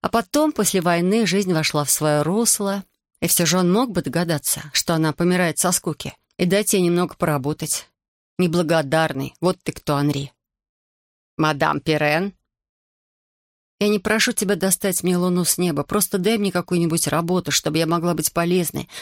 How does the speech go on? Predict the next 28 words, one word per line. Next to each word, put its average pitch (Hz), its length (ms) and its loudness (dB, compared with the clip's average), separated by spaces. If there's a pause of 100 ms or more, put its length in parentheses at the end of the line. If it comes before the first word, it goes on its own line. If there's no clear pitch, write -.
Ты-то 220 240 0
наверняка 180 540 0
разъезжаешь, 156 680 0 (160)
отдаешь 175 380 0
приказания, 160 640 0
у 165 40 0
тебя 175 200 0
есть 170 240 0
дело, 160 360 0 (240)
мог 165 200 2
бы 156 80 -2
позаботиться 165 680 0
о 151 40 -4
других, 151 400 -4
особенно 151 400 -2
о 147 40 -2
твоей 147 200 0
старушке 151 460 -2
Матильде. 160 540 0 (540)
Она 185 180 2
не 165 100 0
так 160 180 -4
уж - 120 0
и 165 40 -2
сдала, 156 340 0
как - 180 -6
ты 214 100 0
думаешь. 156 460 -2